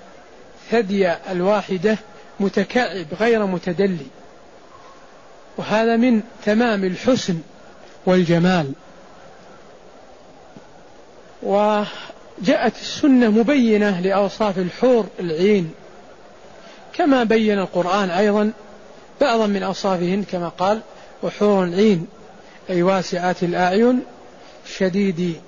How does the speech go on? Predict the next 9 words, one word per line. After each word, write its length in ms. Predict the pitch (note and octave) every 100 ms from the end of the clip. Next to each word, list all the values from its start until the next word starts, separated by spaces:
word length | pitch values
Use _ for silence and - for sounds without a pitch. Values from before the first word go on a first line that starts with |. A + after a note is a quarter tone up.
| -
سواد 760 | - F3 E3+ F3 F#3 F3+ F3 - - - - - - - - - -
السواد 640 | - - F3 E3+ G3+ A3 - - - - - -
وشديد 480 | - D#3 F#3+ F#3+ F#3+
البياض، 580 | F3 D#3+ E3 D#3+ F3+ A3 A#3 - - - - - - - G3
وهذا 380 | D#3 F#3+ F#3
من 300 | F3+ F3+ F3 F3+ - - - - - - - - -
ال-، 400 | F3 E3+ E3 D#3+ - -
الأمور 580 | F#3 A3+ F#3+ A3+ A#3 G3+ -
التي 560 | F#3 F3+ - F#3+ F#3